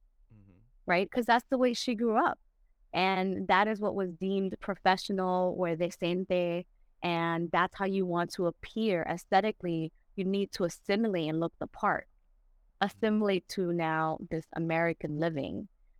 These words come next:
Speaker 2: right? Luckily, I still have the language, but how many Latinos don't have the language because their families have assimilated to American culture and they're like, "You have to speak the language, you have to look the part, you have to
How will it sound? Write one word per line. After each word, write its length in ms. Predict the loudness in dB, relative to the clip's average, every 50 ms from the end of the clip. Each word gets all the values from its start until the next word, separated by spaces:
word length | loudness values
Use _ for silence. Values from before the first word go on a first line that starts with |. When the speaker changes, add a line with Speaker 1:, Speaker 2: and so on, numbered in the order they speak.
| -14 -6 -2
Speaker 2:
right? 280 | 0 2 2 0 -2 0
Luckily, 640 | 2 4 4 4 4 2 2 2 2 2 2 0 0 0
I 180 | 0 0 0 0
still 220 | -2 -4 -2 0 2
have 180 | 2 0 0
the 120 | -2 -4 -6
language, 680 | -4 -4 -4 -4 -2 -2 0 0 -2 -2 -6 -14 -18 _ _ _ _ _ _ 2
but 240 | 4 4 4 4 0 -4 _ -10 -4
how 140 | 0 2 2
many 220 | 4 4 4 4
Latinos 540 | 4 4 2 2 2 0 0 2 0 0 2
don't 200 | 2 2 4 4
have 160 | 4 4 4 4
the 80 | 2
language 360 | 0 0 0 0 -4 -6 -8 -10 -12
because 300 | -12 -8 -4 -2 0 2
their 100 | 2 2 2
families 400 | 2 0 0 0 0 -2 -2 -2 -2
have 120 | -2 -2
assimilated 680 | -2 -4 -2 0 0 2 2 0 0 0 2 0 0 -2
to 180 | -4 -4 -2 -2
American 520 | -2 -2 -2 0 -2 -2 -2 -4 -8 -6 -4 -2
culture 320 | -2 -2 -2 -2 -2 -2
and 100 | 0 0
they're 100 | 0 2
like, 180 | 0 0 0 2
"You 80 | 0 0
have 60 | 0
to 80 | -2 _ _
speak 140 | -8 -6 _ -2
the 80 | 0
language, 360 | 2 2 2 2 2 0 2 2
you 60 | 0
have 160 | 0 0 -2 -2
to 60 | 0
look 180 | 0 0 0
the 80 | -2 -8
part, 320 | -4 0 2 2 2 2 0
you 80 | -2
have 120 | -4 -4 -4
to 100 | -6 -6